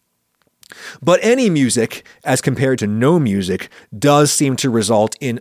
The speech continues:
more calories consumed, not less. And there's a two thousand eight study from Eastern Michigan University where they tried playing music for nursing home residents with dementia,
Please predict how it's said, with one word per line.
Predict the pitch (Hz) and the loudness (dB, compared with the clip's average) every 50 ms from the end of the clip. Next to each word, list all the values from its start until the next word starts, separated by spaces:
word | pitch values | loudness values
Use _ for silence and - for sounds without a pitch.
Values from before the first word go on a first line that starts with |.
| - | -10
more | - 123 110 110 123 131 131 127 117 | -10 -8 -4 -2 0 2 2 2 0
calories | - - - 113 98 95 95 92 92 90 87 87 | 0 -2 -4 -4 -2 -2 -2 -4 -4 -4 -4 -6
consumed, | - - 107 101 92 - - 107 87 78 - 71 - 95 | -6 -4 -6 -4 -4 -4 -4 -4 -4 -6 -10 -14 -8 -6
not | 104 101 107 - 113 | -4 -4 -4 -4 -6
less. | 110 95 - - - - - - - - - - - - | -6 -8 -8 -8 -6 -6 -6 -8 -10 -14 -20 -20 -14 -10
And | 104 107 107 | -6 -4 0
there's | 110 113 110 95 | 0 0 0 0
a | 110 | -2
two | 104 - - 139 | -2 -2 -2 -2
thousand | - 139 123 123 120 117 110 | 0 0 0 0 0 0 0
eight | 120 156 170 - | -2 -2 -2 -2
study | - - - 156 147 147 135 139 143 - | -4 -2 0 0 2 2 2 0 0 -2
from | - - - 123 107 101 101 98 101 - | -6 -8 -6 -4 -2 -2 -2 -4 -4 -6
Eastern | 123 113 - - 120 107 107 | -6 -6 -4 -4 -4 -4 -2
Michigan | 120 120 - 131 107 117 113 | -4 -4 -4 -4 -4 -2 -2
University | 107 107 101 104 143 180 170 - - 165 165 151 | 0 0 0 0 0 0 0 0 0 0 2 2
where | 135 123 | 2 2
they | 110 110 | 2 0
tried | 107 - - 127 107 120 135 - - - - - - _ - | -2 -2 -2 0 0 -2 -2 -6 -12 -20 -20 -20 -20 _ -4
playing | - 190 208 226 226 220 196 156 | 0 0 2 2 2 0 0 0
music | 135 139 135 120 127 135 127 - - | 0 0 0 0 -2 -4 -6 -6 -10
for | - - - - 135 123 123 120 117 113 110 107 - _ _ _ _ _ | -16 -12 -6 -4 -2 -2 0 0 0 0 -2 -4 -8 _ _ _ _ _
nursing | - 95 95 107 120 160 196 202 - - 185 160 143 | -14 -10 -8 -4 -2 -2 -2 -2 -2 -2 -2 -2 -2
home | 113 113 123 117 110 107 107 | -2 -4 -2 -2 -2 -2 -2
residents | 104 107 107 101 110 101 104 101 - - | -2 -2 -2 -2 -4 -4 -4 -6 -6 -6
with | 113 98 - | -8 -8 -8
dementia, | - 104 98 107 113 - 117 - - - - - - - | -8 -6 -4 -4 -4 -4 -4 -6 -6 -8 -10 -10 -14 -20